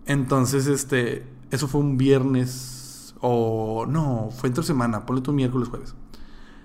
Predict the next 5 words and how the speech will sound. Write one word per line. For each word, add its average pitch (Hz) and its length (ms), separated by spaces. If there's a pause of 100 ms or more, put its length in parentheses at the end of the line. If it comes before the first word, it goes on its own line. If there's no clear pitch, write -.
(160)
Y 147 120
nos 135 140
dice, 151 260
"Ay, 226 500 (300)
el 127 880